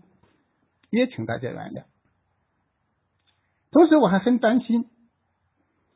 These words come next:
讲下来可能会忘了六十秒之内要动动手指，又担心老是盯着手指头，并关注时间，可能就忘了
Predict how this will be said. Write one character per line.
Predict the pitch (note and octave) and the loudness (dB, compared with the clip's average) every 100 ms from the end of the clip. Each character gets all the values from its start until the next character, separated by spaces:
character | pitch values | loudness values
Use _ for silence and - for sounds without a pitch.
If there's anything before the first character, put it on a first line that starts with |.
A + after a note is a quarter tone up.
| _ _ _ _ _ _ | _ _ _ _ _ _
讲 | C4+ C4+ | 6 6
下 | C#4 | 6
来 | G4 D#4 | 2 2
可 | G#3+ | 2
能 | B3 | 4
会 | C#4 G3 | 6 6
忘 | G#3 C4+ G#3 E3 | 6 4 4 4
了 | C#3+ C#3+ | 4 4
六 | D#4+ E4+ | 4 2
十 | - | 0
秒 | D3 D#3 | 2 2
之 | F3 A3 | 0 0
内 | A#3+ F#3+ C#3+ | 2 4 6
要 | C3+ A#2+ | 4 2
动 | A#3 | -2
动 | B2+ A#2 | -2 -2
手 | C3+ F3+ | -2 -2
指， | D3+ A#2+ G3+ - _ _ _ _ _ _ _ _ _ _ _ _ _ - | -4 -12 -12 -14 _ _ _ _ _ _ _ _ _ _ _ _ _ 4
又 | D4+ C#4+ | 4 6
担 | D#4+ E4 | 6 6
心 | D4+ D#4 D4 - | 4 0 -4 -2
老 | G3+ A3+ C#4 | 2 4 4
是 | - F#3+ | 2 -2
盯 | D#3 G3+ | 0 0
着 | E3+ | 0
手 | C#3 D#3 G3+ | 0 0 0
指 | F#3+ B2 A#2 | -2 -10 -12
头， | - F3 G3 - - - _ | 0 2 2 -4 -20 -20 _
并 | F#3 D#3+ | 2 4
关 | F3 A3 | 4 2
注 | C#3 | 0
时 | - G#3+ G3+ | -4 -6 -2
间， | G#3 F3+ - - | 0 0 -2 -8
可 | C#3+ | -4
能 | D3+ | -2
就 | D#3 A#2+ - | -2 -6 0
忘 | C4 D#4 C3 | 0 0 -2
了 | A#2 | -8